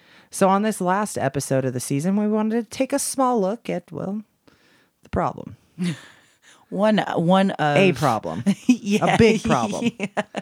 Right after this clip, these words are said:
Speaker 1: We already touched on some of the worst cultural depictions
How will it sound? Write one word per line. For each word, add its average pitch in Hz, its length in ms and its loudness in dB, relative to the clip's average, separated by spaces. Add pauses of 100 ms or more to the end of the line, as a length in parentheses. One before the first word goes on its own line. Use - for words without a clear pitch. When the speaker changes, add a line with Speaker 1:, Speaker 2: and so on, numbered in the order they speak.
(220)
Speaker 1:
We 160 160 2
already 156 320 2
touched - 340 -2
on 143 160 -2
some 143 220 -2
of 139 260 -6
the 147 140 -4
worst 147 580 -6 (260)
cultural 147 400 -2
depictions 135 760 -6